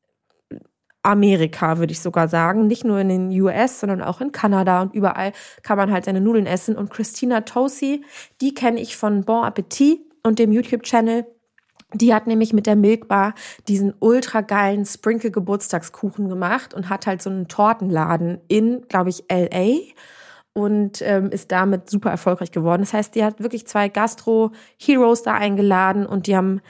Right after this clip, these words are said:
zusammen <laughs> erstmal ein bisschen weirde Blumengestecke gemacht. Fand ich strange. Dann haben sie ein bisschen was zusammen gekocht und das war auch so, David Chang musste halt was kochen und er so,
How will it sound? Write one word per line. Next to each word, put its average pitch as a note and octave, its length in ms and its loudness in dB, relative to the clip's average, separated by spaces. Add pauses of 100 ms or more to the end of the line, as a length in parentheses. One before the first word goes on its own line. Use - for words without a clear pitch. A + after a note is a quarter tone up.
(340)
zusammen A#3+ 460 4
<laughs> - 0 -
erstmal G#3+ 400 4
ein G#3 100 2
bisschen G#3 480 0 (1000)
weirde C4 400 6
Blumengestecke C4 720 4
gemacht. A3 640 2 (520)
Fand G3+ 220 2
ich G3 120 -2
strange. A3 480 2
Dann G#3+ 140 2
haben G#3+ 80 4
sie G#3+ 80 2
ein G3 40 0
bisschen G#3 200 0
was G3 100 -2
zusammen F#3+ 200 0
gekocht A3+ 460 0
und G3+ 80 2
das G3 160 -2
war G3 120 2
auch G#3 140 2
so, G3 340 0 (300)
David G3 280 2
Chang G3+ 340 2
musste G3+ 240 0
halt G3 160 -2
was F#3+ 180 0
kochen G#3 400 0
und G3 160 -6
er F#3 140 0
so, F3+ 180 0